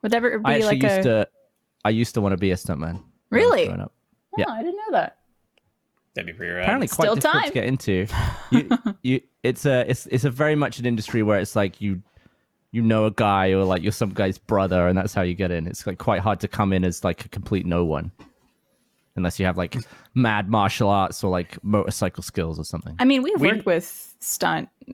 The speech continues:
Speaker 1: directors, I guess they're called, like that guy from Laser Team. I'm blanking on his name.
Speaker 2: Jeff
Speaker 1: Um,
Speaker 2: Schwan?
Speaker 1: Yeah.
Speaker 3: Jeff Schwan.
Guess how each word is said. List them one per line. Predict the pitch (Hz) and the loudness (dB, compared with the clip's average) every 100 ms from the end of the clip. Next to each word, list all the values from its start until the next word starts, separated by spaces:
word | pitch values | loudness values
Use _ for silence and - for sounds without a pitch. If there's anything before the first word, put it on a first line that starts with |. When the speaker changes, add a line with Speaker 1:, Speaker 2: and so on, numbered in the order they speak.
| - _ - | -18 _ -4
Speaker 1:
directors, | 175 151 - 165 160 | -2 -2 -2 -4 -2
I | 160 | -2
guess | 170 | -2
they're | - 170 | -2 -2
called, | - 175 170 170 - | 0 2 0 -2 -6
like | - 190 | -4 -2
that | 185 | 0
guy | 185 | 0
from | 196 190 | 0 -2
Laser | 175 180 196 | 0 0 0
Team. | 190 208 208 202 | 0 0 0 -2
I'm | - 180 170 - | -4 -4 -6 -4
blanking | 185 190 | -4 -2
on | 175 | -2
his | 170 180 | -2 -2
name. | 165 170 180 - _ _ _ _ _ _ _ - | -2 -4 -4 -8 _ _ _ _ _ _ _ -2
Speaker 2:
Jeff | 170 | 0
Speaker 1:
Um, | 170 165 | 2 0
Speaker 2:
Schwan? | 101 120 - _ _ - | 0 -2 -8 _ _ 2
Speaker 1:
Yeah. | 214 226 185 | 4 4 2
Speaker 3:
Jeff | 131 | 0
Schwan. | - 104 98 95 | -2 -4 -2 -2